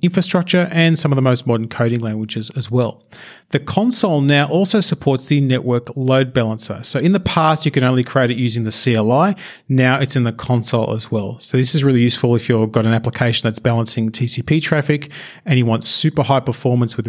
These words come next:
really low latency and also the ability to cope with really sudden and volatile traffic patterns. And hey, they never happen, do they? Um, this is a great work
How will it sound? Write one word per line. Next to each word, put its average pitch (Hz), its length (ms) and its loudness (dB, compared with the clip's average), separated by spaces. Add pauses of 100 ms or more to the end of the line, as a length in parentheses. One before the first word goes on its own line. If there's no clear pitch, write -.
really 120 260 2
low 110 200 2
latency 143 640 0 (560)
and 127 120 0
also 135 360 2
the 127 120 2
ability 117 360 0
to 110 40 -4
cope 117 240 -2
with 117 120 -2
really 123 240 0
sudden 117 440 2
and 107 160 -2
volatile 117 460 0
traffic 131 380 -2
patterns. 131 400 -2
And 123 100 -2
hey, 123 240 2
they 127 180 2
never 117 200 2
happen, 127 260 0
do 135 160 2
they? 110 220 0 (340)
Um, 120 300 0
this 123 160 2
is 127 80 2
a 120 60 2
great 110 260 0
work 107 240 -2